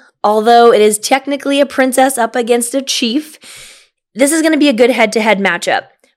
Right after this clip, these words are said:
Both stories have such great adventure and discovery and women's empowerment, especially in Women's History Month for March. This is gonna be a great matchup.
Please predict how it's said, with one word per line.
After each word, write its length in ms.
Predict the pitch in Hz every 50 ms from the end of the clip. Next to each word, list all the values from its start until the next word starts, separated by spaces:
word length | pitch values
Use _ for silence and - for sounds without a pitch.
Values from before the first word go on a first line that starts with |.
| _
Both 400 | 170 180 165 233 240 285 349 359
stories 480 | - - - 285 269 269 269 269 269 254
have 360 | - - 226 214 202 190 190 - - _ _ _ _
such 480 | - - - - - 294 294 285 - 233
great 320 | - 254 226 220 - -
adventure 640 | 175 180 185 196 262 269 285 277 - - 277 262 262
and 240 | - 196 190 185
discovery 920 | - - - - - - - 302 302 262 269 277 277 269 269 262 247 -
and 320 | - 196 185 180 175 180 - - - - _ _ _
women's 380 | 208 220 311 320 302 302 262 269
empowerment, 560 | 240 214 - - 254 254 254 254 262 262 247
especially 760 | 190 - - - - 214 233 - - 262 262 254 240 233 233
in 180 | 226 226 202
Women's 300 | 185 185 170 175 180 185
History 380 | - 311 339 - - 302 302 294
Month 320 | 277 277 269 269 254 -
for 100 | - 240
March. 540 | 240 240 240 240 240 240 233 - - - - _ - - - _ _ -
This 200 | 208 233 254 285
is 120 | 294 277
gonna 160 | 294 285 277
be 140 | 254 247 226
a 40 | 208
great 240 | 208 214 208 - -
matchup. 460 | 185 170 175 - - - - -